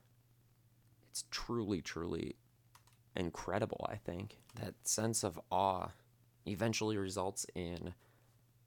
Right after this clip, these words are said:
feelings of insignificance. Feelings of, "Do I matter?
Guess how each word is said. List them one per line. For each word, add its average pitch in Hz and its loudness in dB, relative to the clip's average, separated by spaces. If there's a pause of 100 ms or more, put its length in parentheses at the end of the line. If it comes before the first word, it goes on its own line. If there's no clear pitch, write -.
(420)
feelings 90 0
of 82 -6
insignificance. - -6 (1500)
Feelings 117 8
of, 98 6 (360)
"Do 110 10
I 90 6
matter? 92 0